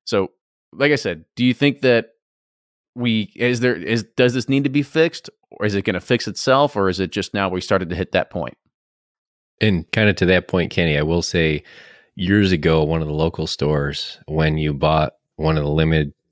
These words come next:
Speaker 2: releases, I think it was Antique Collection at M S R P or close to it, you had to buy, this is here locally, a Willet eight-year store pick for thirty-nine ninety-nine cask strength.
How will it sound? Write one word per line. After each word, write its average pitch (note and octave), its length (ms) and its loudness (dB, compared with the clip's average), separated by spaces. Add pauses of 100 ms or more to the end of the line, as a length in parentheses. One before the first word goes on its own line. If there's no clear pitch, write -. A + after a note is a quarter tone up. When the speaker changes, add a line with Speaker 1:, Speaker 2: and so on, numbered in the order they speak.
(240)
Speaker 2:
releases, D2+ 580 -2
I D2 120 0
think - 200 -4
it C#2+ 120 -2
was C#2+ 280 -4
Antique D2+ 440 -4
Collection D2+ 640 -4
at E2+ 340 0
M D#2 140 -4
S D2+ 180 -4
R D2+ 120 -2
P D2+ 480 -6
or - 80 -12
close - 320 -2
to D#2 160 -2
it, - 160 0 (560)
you F#2 180 4
had E2+ 320 2
to E2 80 2
buy, D2 480 0 (300)
this D#2 160 -2
is D2 100 -6
here D2+ 140 -2
locally, C#2+ 600 -2 (360)
a D2+ 340 0
Willet D#2+ 420 2 (520)
eight-year D#2 680 -2 (280)
store D#2 280 2
pick - 380 -4 (220)
for D2 180 0
thirty-nine D2 480 0
ninety-nine C#2 540 -6 (480)
cask C#2+ 220 0
strength. - 440 -8